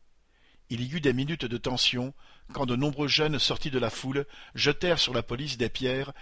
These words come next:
et même quelques bouteilles incendiaires. La police répondit en tirant des grenades lacrymogènes et la foule des manifestants se dispersa lentement,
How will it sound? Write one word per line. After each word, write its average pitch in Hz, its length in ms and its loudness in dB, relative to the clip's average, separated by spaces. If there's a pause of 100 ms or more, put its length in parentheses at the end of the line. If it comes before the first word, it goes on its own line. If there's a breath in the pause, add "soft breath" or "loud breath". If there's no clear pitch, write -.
(140 loud breath)
et 127 120 0
même 143 320 4
quelques 131 320 -2
bouteilles 127 420 0
incendiaires. 104 600 -2 (760 soft breath)
La 113 100 -2
police 143 340 2
répondit 135 500 -2
en 117 80 -2
tirant 143 300 -2
des 127 120 2
grenades 127 320 0
lacrymogènes 120 720 -2 (420 loud breath)
et 120 100 -2
la 120 120 6
foule 170 280 -8
des 127 100 4
manifestants 123 600 -2
se 123 100 -4
dispersa 123 480 2
lentement, 117 480 -2